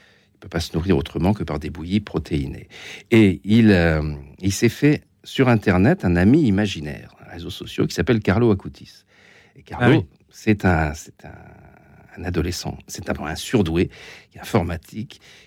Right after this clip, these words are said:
Speaker 1: qui, euh, le jour où, il, où ses parents l'emmènent à Lanciano, lieu d'un, d'un des premiers grands miracles eucharistiques, il est fasciné par ça et il va créer un site extraordinaire,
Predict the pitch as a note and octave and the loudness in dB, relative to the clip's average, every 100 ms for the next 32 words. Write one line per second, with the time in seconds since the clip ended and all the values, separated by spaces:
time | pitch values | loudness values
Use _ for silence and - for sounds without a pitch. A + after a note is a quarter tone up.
0 | _ - B2+ A2 - _ F#2 F2 E2+ D#2 | _ 4 6 6 0 _ 0 2 0 -2
1 | D#2+ F2+ F#2 F#2 B2 G2 E2 D2+ F2 E2 | -6 -2 -2 2 4 4 2 -4 -14 -6
2 | G2 F#2 G2 F#2 F#2+ F#2 F#2 F#2 - F#2 | -2 2 2 4 4 2 0 -2 0 2
3 | G2 F2+ F2+ F2 D#2 C#2 - - - - | 4 4 2 0 -4 -14 -20 -20 -20 -20
4 | D#2+ D2+ - E2+ D#2 F#2+ F2 E2 F#2 F2 | -20 -18 -8 -6 -4 -2 -2 0 0 -2
5 | E2+ D2+ D#2 D2+ - C#3 - - - - | -6 -4 -6 -8 -2 -2 -2 -16 -20 -20
6 | - _ - B2 A2+ - D3+ - B2 A2+ | -20 _ 4 4 4 2 0 0 0 0
7 | G#2 F2+ - C#3 D3+ G#2 G#2+ G2+ A#2+ G2+ | 0 -6 -2 2 4 6 6 4 4 2
8 | - _ _ _ - B2 G2 - - G3+ | -2 _ _ _ 0 2 2 0 -8 -10
9 | - - _ _ _ F3 D3 - G2+ F#2 | -12 -20 _ _ _ 0 0 -2 -2 0
10 | F2 A2 - | 0 0 -2